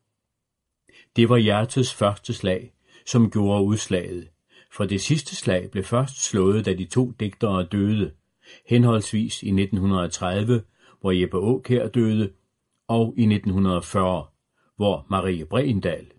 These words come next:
døde. De kom aldrig over den kærlighed og kamp, de to måtte igennem fra atten hundrede syvogfirs til atten hundrede treoghalvfems. Seks års kamp for at få hinanden,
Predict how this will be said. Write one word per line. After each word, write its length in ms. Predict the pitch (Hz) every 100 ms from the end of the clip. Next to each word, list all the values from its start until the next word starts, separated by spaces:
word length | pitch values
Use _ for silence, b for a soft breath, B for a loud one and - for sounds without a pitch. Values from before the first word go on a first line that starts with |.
| -
døde. 320 | 90 76 71 _ _ _ _ _ _ _ _ _ _ -
De 80 | 110
kom 340 | 110 104 101 -
aldrig 560 | 117 127 123 107 -
over 200 | 110 101
den 240 | 90 113 -
kærlighed 640 | 101 95 113 98 107 131 _ _
og 140 | 104
kamp, 300 | - 127 127 _ _ _ _ _ _ _
de 60 | 117
to 240 | - 127
måtte 380 | 123 104 95 92
igennem 480 | 90 120 131 110 82 _ _ _ _ b -
fra 340 | 113 101 -
atten 200 | 117 123
hundrede 320 | 104 110 104
syvogfirs 800 | 92 123 120 98 147 143 117 - b b
til 160 | - 120
atten 240 | 98 110
hundrede 340 | 104 104 104 98
treoghalvfems. 920 | - 107 101 98 98 110 - - - _ _ _ _ _ _ _
Seks 360 | - 131 131 139
års 280 | 107 101 -
kamp 340 | 120 127 -
for 200 | - 104
at 80 | 98
få 220 | 127 127
hinanden, 560 | 107 104 110 110 76